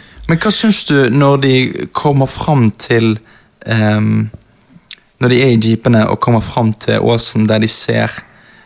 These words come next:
den første C G I-dinosauren noen gang, eh, på skjermen? Hva syns du da, Robert?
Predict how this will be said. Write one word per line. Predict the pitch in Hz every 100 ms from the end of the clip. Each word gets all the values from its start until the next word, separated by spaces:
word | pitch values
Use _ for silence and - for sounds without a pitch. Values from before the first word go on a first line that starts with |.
| -
den | 120
første | - 127 117 - 160
C | - 113
G | 120
I-dinosauren | 123 120 113 107 - 113 110
noen | 107 113 117
gang, | 110 110 104 101
eh, | - 95 110 120 _ - _ -
på | 113
skjermen? | - 117 113 - - _ _ _ _ _ _ _ _ _ -
Hva |
syns | 147 139
du | - -
da, |
Robert? | - -